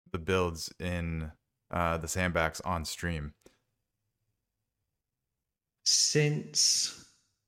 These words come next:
Speaker 2: February the eleventh, and I don't know which year.
Speaker 1: Oh.
Speaker 2: I think
Speaker 1: <laughs>
Speaker 2: it's,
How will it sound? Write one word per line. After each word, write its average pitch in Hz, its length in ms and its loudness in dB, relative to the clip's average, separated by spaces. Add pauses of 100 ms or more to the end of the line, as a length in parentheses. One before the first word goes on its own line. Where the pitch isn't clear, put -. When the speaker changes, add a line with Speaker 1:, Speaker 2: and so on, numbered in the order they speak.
(300)
Speaker 2:
February 143 1080 2
the 131 160 2
eleventh, 127 840 2
and 120 120 2
I 113 80 4
don't 120 240 2
know 120 120 4
which - 320 0
year. 113 300 2 (2000)
Speaker 1:
Oh. 110 100 6
Speaker 2:
I 123 160 2
think 151 400 2
Speaker 1:
<laughs> - 60 -8
Speaker 2:
it's, - 580 0